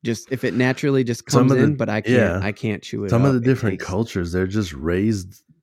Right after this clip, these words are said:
Speaker 2: that way where they actually kinda like that stuff.
Speaker 1: Yeah.
Speaker 2: It's like
Speaker 1: Yep.
Speaker 2: chicken feet. Dude, that's, like, cartilage and bone and shit.
Speaker 1: Oh, I
Speaker 2: And they
Speaker 1: like
Speaker 2: just
Speaker 1: chicken
Speaker 2: munch
Speaker 1: feet.
Speaker 2: on 'em. Huh?
Speaker 1: I like chicken feet.
Speaker 2: Do you with the,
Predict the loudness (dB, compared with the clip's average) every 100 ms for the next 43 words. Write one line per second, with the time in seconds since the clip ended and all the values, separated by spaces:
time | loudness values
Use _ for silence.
0 | _ -4 -2 -2 -2 -2 0 0 -2 -2
1 | 0 0 -2 -4 -6 -4 -2 -2 -2 -4
2 | -4 -8 -8 -8 -10 -10 -10 -8 -10 -12
3 | _ -6 -2 2 0 0 -2 -2 -2 -4
4 | -4 -6 -8 _ _ _ -2 0 0 -2
5 | -4 -6 -6 -4 0 0 0 -2 -4 -4
6 | -2 0 0 -2 -6 -4 -4 -6 _ _
7 | -20 -20 -8 0 2 2 2 2 2 2
8 | 2 0 0 -4 _ -20 -20 _ _ _
9 | -4 0 0 -2 _ -8 -6 -6 -8 -12
10 | -14 -14 -14 -16 _ _ _ _ 0 2
11 | 4 4 4 2 2 0